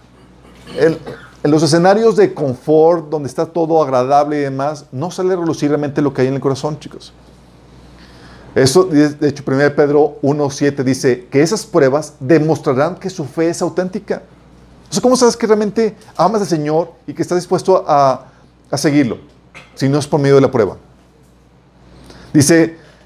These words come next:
"Está siendo probada la misma, de la mi-, misma manera que el fuego prueba y purifica el oro, aunque la fe de ustedes es mucho más preciosa que el mismo oro. Entonces, su fe, al permanecer firme en tantas pruebas,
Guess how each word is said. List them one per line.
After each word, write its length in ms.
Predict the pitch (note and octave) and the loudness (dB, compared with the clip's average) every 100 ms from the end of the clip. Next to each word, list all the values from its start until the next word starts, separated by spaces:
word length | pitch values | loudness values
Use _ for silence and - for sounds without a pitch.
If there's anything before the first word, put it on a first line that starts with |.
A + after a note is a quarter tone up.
| _ - | _ -8
"Está 180 | D#3+ F#3+ | -4 -2
siendo 220 | G#3+ A3 | -2 0
probada 480 | E3+ C#3 C#3+ D#3+ F3 | 2 4 4 2 0
la 100 | C#3+ | -4
misma, 380 | C#3 D#3 D#3+ - | -6 -6 -6 -6
de 120 | A#2+ | -8
la 60 | |
mi-, 280 | A#2 C#3+ E3 C#3+ | -6 -8 -10 -10
misma 260 | C#3 D#3+ | -8 -6
manera 280 | D3+ C3 C3 | -4 -2 -2
que 80 | B2+ | -2
el 60 | - | -2
fuego 280 | B2 C3 | -2 -2
prueba 320 | C3 B2 C3 B2+ | 2 4 4 2
y 40 | |
purifica 440 | A#2+ G2+ B2 - | -2 -6 -6 -4
el 80 | A#2+ | 0
oro, 260 | A2+ A#2 - | 0 0 -4
aunque 300 | C3+ B2+ B2 | -2 0 0
la 120 | A2+ G#2 | -2 -2
fe 300 | - D#3 E3 | 0 0 0
de 80 | |
ustedes 420 | F3+ - B2+ A2+ A2 | -2 -2 -2 -2 -4
es 100 | A2 | -8
mucho 240 | A#2 G#2 | -8 -6
más 180 | G2 A2 | -6 -6
preciosa 380 | G2+ G2+ F#2+ G#2 | -6 -8 -8 -6
que 120 | G#2 | -4
el 180 | G2 G2 | -4 -8
mismo 340 | A2 G#2+ F#2 F2 | -8 -6 -4 -4
oro. 160 | F2 - - - - - | -6 -12 -20 -20 -20 -10
Entonces, 400 | - C#3+ C#3+ E3 | -2 2 2 2
su 380 | - - - D3+ | -2 -8 -6 -4
fe, 360 | - D3+ - - - | 0 0 0 -10 -8
al 120 | B2 B2 | -6 -2
permanecer 520 | B2+ C3+ C3+ G3+ G3+ | -2 -2 -4 -2 -4
firme 280 | F#3 E3+ C#3+ | -4 -4 -4
en 60 | |
tantas 260 | C3+ C3 - | -4 -4 -4
pruebas, 420 | A#2+ G#2+ A#2 | -2 -2 -4